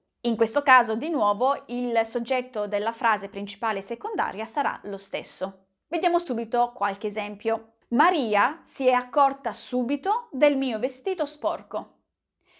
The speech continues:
Maria, soggetto, si è accorta del, quindi preposizione di più l'articolo il, del mio vestito.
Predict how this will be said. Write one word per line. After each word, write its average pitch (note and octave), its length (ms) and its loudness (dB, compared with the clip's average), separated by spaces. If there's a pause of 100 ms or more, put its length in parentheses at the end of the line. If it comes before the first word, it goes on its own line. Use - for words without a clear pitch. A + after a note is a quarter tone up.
(300)
Maria, D4 520 6
soggetto, A#3+ 840 -2
si - 260 -6
è D4 240 2
accorta B3 800 2 (800)
del, A3+ 800 2
quindi G#3+ 300 -8
preposizione G#3 880 -8
di G#3+ 480 -12
più G#3 340 -6 (120)
l'articolo G3+ 1040 -4
il, G3+ 360 -4 (460)
del A#3+ 480 4 (480)
mio A4 180 -2
vestito. - 600 -6